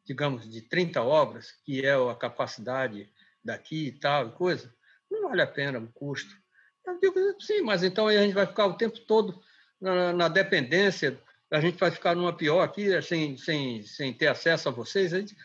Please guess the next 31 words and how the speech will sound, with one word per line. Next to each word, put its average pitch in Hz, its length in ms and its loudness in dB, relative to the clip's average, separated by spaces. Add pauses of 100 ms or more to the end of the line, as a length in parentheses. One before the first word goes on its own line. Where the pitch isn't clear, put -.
(180)
"É, 196 480 4
é 196 40 4
mais 254 220 2
ou 262 60 0
menos 233 300 -4
isso." 156 340 -6 (420)
E 247 100 4
é 294 120 8
mais 277 220 4
ou 285 80 4
menos 240 300 0
isso 240 240 -2
mesmo. 185 380 0 (320)
O 208 140 0
próprio, 220 580 2
olha 240 260 4
que 247 120 -2
o 208 40 0
sesc, - 680 0 (600)
você, 226 440 0
você 202 340 -2
sabe 214 300 2
disso, 165 420 -4 (400)
a, 175 240 0
a, 175 160 -2
o 175 100 0
dinheiro 196 560 4
que - 160 -2
o 185 40 0
sesc, - 800 -2 (360)
é, 135 800 2